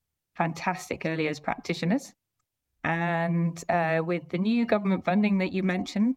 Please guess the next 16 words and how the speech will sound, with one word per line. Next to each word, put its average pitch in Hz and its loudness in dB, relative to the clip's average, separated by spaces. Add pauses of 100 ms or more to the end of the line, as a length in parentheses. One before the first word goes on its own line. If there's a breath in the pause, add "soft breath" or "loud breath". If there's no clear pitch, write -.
(160)
um, 160 -2
which - -6
starts - -4
from 165 -2
April 160 -2
next 156 -4
year, 151 -2
this 160 -6
is 160 -6
allowing, 156 0 (320)
um, 147 -2
parents 156 -2
to 160 -2
be 151 -2
able 151 -2
to - -8